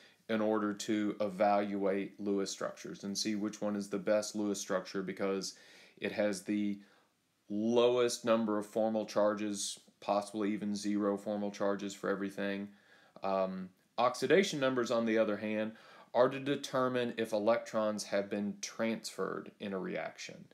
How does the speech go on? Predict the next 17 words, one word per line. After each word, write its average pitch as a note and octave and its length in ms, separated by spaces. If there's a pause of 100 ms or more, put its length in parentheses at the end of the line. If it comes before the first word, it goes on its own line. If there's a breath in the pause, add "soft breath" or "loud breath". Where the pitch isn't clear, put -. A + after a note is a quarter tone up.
(340 loud breath)
And A2+ 120
it G#2 80
also C#3+ 500
can A#2 240
be A#2 380
a G#2 100
strategy A2 680
for G2 200
balancing G#2 680
reactions F#2+ 880
that G2+ 180
would G2+ 100
be G#2+ 120
very G2+ 240
difficult G2 560
to G2 40
balance F#2 480